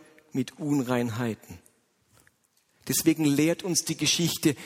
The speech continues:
so wie ich bin, mit all meinen Schwächen, mit all meinen Fehlern, mit all meinen Unreinheiten, kann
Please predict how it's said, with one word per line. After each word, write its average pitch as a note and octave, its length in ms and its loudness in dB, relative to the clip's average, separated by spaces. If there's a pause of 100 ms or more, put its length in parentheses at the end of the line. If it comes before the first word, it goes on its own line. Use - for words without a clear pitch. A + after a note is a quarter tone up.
so F#3 440 2
wie F#3 100 0
ich - 320 -2
bin, C#3 260 2 (160)
mit D3+ 240 2 (100)
all E3+ 240 2
meinen D#3 360 0
Schwächen, C3 480 -2 (160)
mit D3 280 0
all E3+ 220 4
meinen E3 340 0
Fehlern, C#3+ 500 2 (140)
mit D3+ 200 2
all E3 180 2
meinen E3 300 2
Unreinheiten, D#3 1300 0 (240)
kann C#3+ 260 2